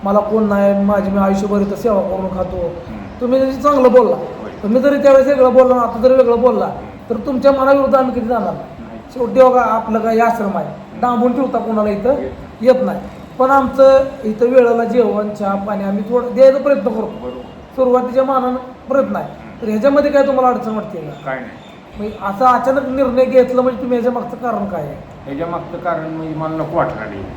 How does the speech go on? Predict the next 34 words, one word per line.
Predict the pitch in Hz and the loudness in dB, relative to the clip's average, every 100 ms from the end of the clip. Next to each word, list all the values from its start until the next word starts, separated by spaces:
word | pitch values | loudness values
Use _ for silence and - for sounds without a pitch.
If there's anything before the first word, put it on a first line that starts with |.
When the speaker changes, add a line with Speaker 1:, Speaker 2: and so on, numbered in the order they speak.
| - - - - | -16 -18 -18 -2
Speaker 1:
का | 269 | 2
नको | 285 226 220 | 2 2 2
वाटायला | 208 180 | 2 0
लागलं | 165 160 | -4 -6
ते | 214 | -6
सांगा. | 202 151 - | -6 -6 -6
Speaker 2:
नको | 131 139 185 | -6 -4 0
वाटलं | 156 131 | -2 -2
नाही. | 131 127 | -6 -8
काय | 127 156 160 | -6 -2 0
आईला | 151 143 143 143 | 0 0 0 -2
बघू | 135 135 | -4 -4
वाटते, | 139 - 131 127 | -4 -4 -8 -8
गाव | 123 127 | -4 -4
बघू | 123 123 120 | -4 -8 -6
वाटते, | 117 - - 104 | -6 -6 -12 -14
इथं | 101 101 - - | -12 -14 -12 -8
काय | 123 123 | -6 -8
सगळं | 120 113 113 | -10 -10 -10
नवीन | 113 113 113 113 117 | -10 -10 -10 -10 -10
दिसल्यामुळं | 117 117 - 110 113 117 135 | -10 -12 -10 -10 -8 -8 -6
मला | 151 143 | -4 -4
काय | 143 135 | -4 -4
नको | 127 120 | -4 -4
वाटलं | 123 95 - | -6 -6 -10
नाही. | 85 80 78 | -12 -8 -4
Speaker 1:
बरं. | 165 151 104 - | -2 -2 -6 -10
Speaker 2:
हां. | 107 92 - - | -10 -10 -10 -6
Speaker 1:
तर | 190 | -6
इथं | 190 226 | 0 2
सगळं | 226 247 220 240 | 2 2 4 6
नवीन | 226 233 247 | 6 6 6
दिसतंय. | 233 - - 170 | 4 2 0 -2
आता | 151 160 | -2 -2